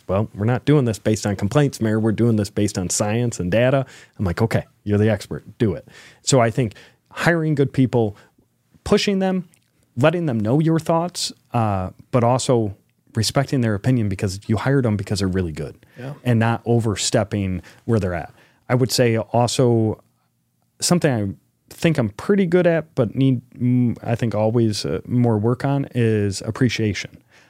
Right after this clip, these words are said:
Speaker 1: Um, I'm not a big yeller and screamer. I get really frustrated. I have a bit of a temper and, uh, a bit of a lack of patience.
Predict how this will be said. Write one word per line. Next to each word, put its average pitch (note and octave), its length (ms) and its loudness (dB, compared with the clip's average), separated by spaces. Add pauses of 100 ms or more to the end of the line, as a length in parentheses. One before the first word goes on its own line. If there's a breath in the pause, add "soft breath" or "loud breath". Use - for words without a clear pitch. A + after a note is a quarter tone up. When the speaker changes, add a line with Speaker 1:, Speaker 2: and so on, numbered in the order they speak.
(160 soft breath)
Speaker 1:
Um, F2+ 440 -2 (1700)
I'm A2+ 340 2
not G2+ 240 0
a G2+ 60 2
big F#2+ 280 -2
yeller G2 320 0
and E2+ 140 -4
screamer. A2 460 -2 (100)
I G#2 120 0
get G2 260 -2
really G2+ 380 0 (180)
frustrated. A#2+ 480 0
I G#2 120 -2
have G2 200 -2
a - 20 -4
bit G2+ 180 -2
of F#2 120 -4
a F#2+ 40 -4
temper A2+ 560 -2
and, G2+ 460 0
uh, F2+ 500 -4
a F2 100 -8 (120)
bit G2 140 -2
of G2 120 -4
a F2+ 60 -4
lack F2+ 340 -2
of - 140 -6
patience. F#3 500 -2